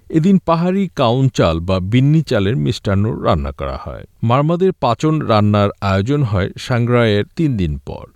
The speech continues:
পাহাড়ি জনগোষ্ঠীর উৎসব পালনের ধরন ধারণে তেমন একটা রকম ফের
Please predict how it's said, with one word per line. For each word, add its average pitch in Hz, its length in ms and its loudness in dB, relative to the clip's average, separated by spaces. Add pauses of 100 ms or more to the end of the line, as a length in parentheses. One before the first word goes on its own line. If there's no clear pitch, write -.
পাহাড়ি 156 400 2
জনগোষ্ঠীর 113 760 0
উৎসব - 420 -6
পালনের 87 460 -2
ধরন 92 480 -4
ধারণে 98 500 -2 (100)
তেমন 117 380 0
একটা 101 440 -2 (120)
রকম 117 400 0
ফের 98 280 -4